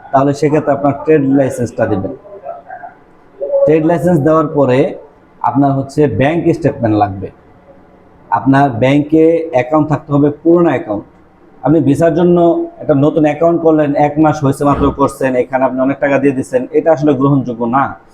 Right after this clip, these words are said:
আপনার পূর্বে অ্যাকাউন্ট থাকতে হবে, যে আপনি আসলে ব্যাংকে লেনদেন করতেছেন, আপনার টাকা আছে, জমানো টাকা আছে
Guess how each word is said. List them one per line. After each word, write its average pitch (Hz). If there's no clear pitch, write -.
আপনার 160
পূর্বে 208
অ্যাকাউন্ট 165
থাকতে 113
হবে, 107
যে 110
আপনি 123
আসলে 135
ব্যাংকে 123
লেনদেন 120
করতেছেন, 147
আপনার 117
টাকা 117
আছে, 127
জমানো 110
টাকা 110
আছে 110